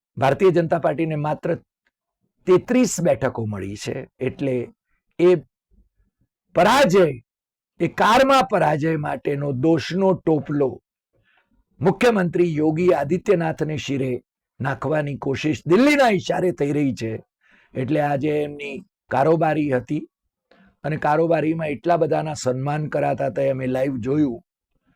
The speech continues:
અને એકના એક ગલગોટા એ બીજાઓને આપવામાં આવતા હતા. બધા ઘણા બધા મેન-, કેન્દ્રીય મંત્રીઓ પણ એમાં હાજર હતા.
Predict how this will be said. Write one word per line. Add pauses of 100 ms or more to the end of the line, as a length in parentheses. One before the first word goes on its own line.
(420)
અને
એકના
એક
ગલગોટા (280)
એ
બીજાઓને
આપવામાં
આવતા
હતા.
બધા
ઘણા
બધા
મેન-,
કેન્દ્રીય
મંત્રીઓ
પણ
એમાં
હાજર
હતા.